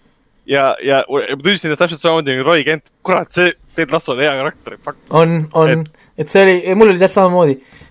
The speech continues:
Speaker 2: Et noh, vaatad ja siis vaatad ja mõtled, noh, et noh, kurat, noh, see on nii basic lõpuks, nii kurat, ta ikka hõr-, hõrjub ikka õigesti ja lõpuks nagu
Speaker 1: On,
Speaker 2: läheb.
Speaker 1: on.
Speaker 2: Sellepärast ma mainisin ka ühte, ühte seda review't, vaata, eelmine kord või noh, kui ma rääkisin sellest,
Speaker 1: Mhm.
Speaker 2: et,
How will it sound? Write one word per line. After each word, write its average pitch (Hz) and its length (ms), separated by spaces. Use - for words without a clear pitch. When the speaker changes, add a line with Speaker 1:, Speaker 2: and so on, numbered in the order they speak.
Speaker 2:
Et 156 120
noh, 156 200
vaatad 214 340
ja 143 80
siis 156 240
vaatad 170 320
ja 143 60
mõtled, 151 360
noh, 143 240
et 127 200
noh, 131 160
kurat, 190 200
noh, 135 100
see 170 120
on 180 140
nii 185 100
basic 180 400
lõpuks, 156 280
nii 147 160
kurat, 185 380
ta 123 100
ikka 127 360
hõr-, 160 300
hõrjub 151 300
ikka 139 180
õigesti 135 380
ja 127 180
lõpuks 131 380
nagu 120 340
Speaker 1:
On, 175 320
Speaker 2:
läheb. 131 260
Speaker 1:
on. 160 320
Speaker 2:
Sellepärast 165 360
ma 160 60
mainisin 165 320
ka 170 140
ühte, 147 280
ühte 143 40
seda 143 200
review't, 139 400
vaata, 120 220
eelmine 120 160
kord 117 260
või 120 200
noh, 120 120
kui 139 140
ma 131 80
rääkisin 135 240
sellest, 120 260
Speaker 1:
Mhm. 156 160
Speaker 2:
et, 147 100